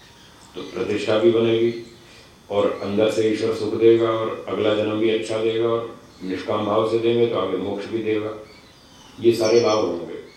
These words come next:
और अगर ये नहीं किया आपने तो ये सारे नुकसान होंगे। इसलिए बांटना चाहिए, फालतू हो तो बांटना चाहिए,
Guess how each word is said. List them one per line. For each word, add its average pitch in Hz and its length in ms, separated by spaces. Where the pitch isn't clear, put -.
और 107 100
अगर 117 240
ये 120 120
नहीं 120 240
किया 131 200
आपने - 460
तो 92 60
ये 101 140
सारे 113 260
नुकसान 107 360
होंगे। 80 300
इसलिए 110 260
बांटना 92 420
चाहिए, - 220
फालतू 98 540
हो 98 80
तो 113 120
बांटना - 380
चाहिए, - 260